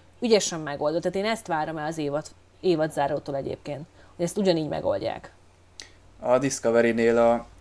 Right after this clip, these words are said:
Speaker 2: az első és a második évad között is volt ilyesmi, amit mondasz, amikor a Tillinek a vállára esett az a spóra darab, vagy nem is tudom mi,
Speaker 1: Igen.
Speaker 2: és akkor a második évadban derült ki, hogy az tulajdonképpen mit jelent.
Speaker 1: Igen.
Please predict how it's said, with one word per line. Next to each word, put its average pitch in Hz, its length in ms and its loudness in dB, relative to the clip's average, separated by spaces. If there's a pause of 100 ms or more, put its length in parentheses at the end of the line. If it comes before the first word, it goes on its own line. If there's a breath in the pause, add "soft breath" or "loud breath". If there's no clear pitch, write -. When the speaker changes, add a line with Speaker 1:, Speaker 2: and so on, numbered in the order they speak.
Speaker 2:
az 113 100 -2
első 120 340 8
és 107 140 -2
a 117 60 2
második 110 600 0
évad 107 440 -2
között - 420 0
is 110 140 -6
volt 107 440 2
ilyesmi, 113 500 2
amit 110 300 0
mondasz, 110 500 0
amikor 110 340 2
a 110 140 4
Tillinek 107 600 0
a 104 320 4 (320)
vállára 123 520 4
esett 113 340 -2
az 104 160 -2
a 104 280 2 (120)
spóra 117 460 2
darab, 113 340 4
vagy 107 140 0
nem 107 160 -2
is 107 120 -4
tudom 107 280 0
mi, 110 120 4
Speaker 1:
Igen. 175 240 4 (340 loud breath)
Speaker 2:
és - 240 -2
akkor 117 220 4
a 110 60 12
második 107 540 4
évadban 104 600 -2
derült 104 360 0
ki, 107 140 -4
hogy 107 320 0
az 110 380 -4
tulajdonképpen 104 680 -2
mit 107 240 -6
jelent. 143 480 4 (640 loud breath)
Speaker 1:
Igen. 180 440 -2